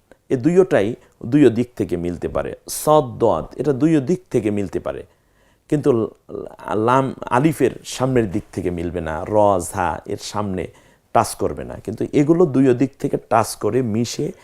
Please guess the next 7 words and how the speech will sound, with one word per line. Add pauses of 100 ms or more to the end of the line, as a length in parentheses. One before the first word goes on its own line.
(180)
শব্দ
তৈরি
করতে
পারবে। (960)
ত, (180)
জ, (460)
তোয়ার